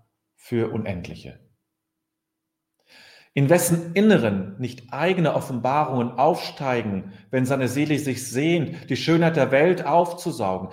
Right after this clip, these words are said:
wenn nicht hier und da fühlt, dass ein göttlicher Geist ihn treibt und dass er aus heiliger Eingebung redet und handelt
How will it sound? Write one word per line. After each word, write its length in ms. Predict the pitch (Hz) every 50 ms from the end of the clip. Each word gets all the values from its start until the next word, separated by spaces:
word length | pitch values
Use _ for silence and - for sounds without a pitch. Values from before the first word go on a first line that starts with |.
| - - -
wenn 120 | 160 160
nicht 160 | 175 165 -
hier 200 | - - 214 220
und 140 | 208 180 156
da 120 | 180 170 170
fühlt, 680 | 170 - - 208 226 240 214 139 113 104 - - - - _ _ _ _
dass 200 | - 131 127 147
ein 180 | 131 127 123
göttlicher 480 | 113 151 170 165 165 - 151 - - 131
Geist 480 | 110 135 131 139 151 160 151 - -
ihn 120 | 135 120 120
treibt 760 | - - - - 117 127 151 180 175 170 - - - - _ _ _ _ _ _ _ _
und 160 | - 123 117
dass 140 | 135 131 131
er 100 | - 113
aus 200 | 120 117 - -
heiliger 460 | - 135 160 165 160 160 147 120 -
Eingebung 520 | 123 135 151 165 160 156 151 - 120 117 110
redet 380 | 110 123 135 160 165 170 123
und 180 | 123 113 110 110
handelt 580 | 135 156 165 160 151 113 - - - - _